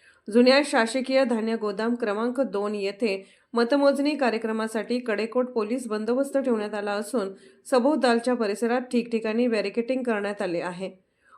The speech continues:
उमेदवार, त्यांचे प्रतिनिधी तसेच पत्रकारांना ओळखपत्रे देण्यात आली असून, त्यांच्यासाठी मतमोजणी ठिकाणी स्वतंत्र बैठक व्यवस्था करण्यात आली आहे.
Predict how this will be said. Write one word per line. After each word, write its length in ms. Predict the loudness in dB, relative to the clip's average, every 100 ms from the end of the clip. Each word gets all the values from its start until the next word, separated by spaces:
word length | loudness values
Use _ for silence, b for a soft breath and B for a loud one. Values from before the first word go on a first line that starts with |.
| b
उमेदवार, 500 | 6 8 8 6 6
त्यांचे 300 | 2 2 2
प्रतिनिधी 540 | 2 2 2 2 2 0
तसेच 300 | -2 -2 -2
पत्रकारांना 640 | -4 -4 -4 -2 0 0
ओळखपत्रे 600 | 0 2 0 0 0 0
देण्यात 340 | 0 0 -2 -2
आली 180 | 0 0
असून, 320 | 0 -2 -6 -8 B B B
त्यांच्यासाठी 680 | 2 4 2 4 2 2
मतमोजणी 720 | 0 0 0 -2 -2 0 0 0
ठिकाणी 640 | -2 -2 2 2 0 -4
स्वतंत्र 480 | -6 -4 -2 0 0
बैठक 400 | 0 -2 -2 0
व्यवस्था 400 | 0 -2 -4 -2
करण्यात 400 | -2 -2 -6 -4
आली 240 | -6 -4
आहे. 260 | -4 -6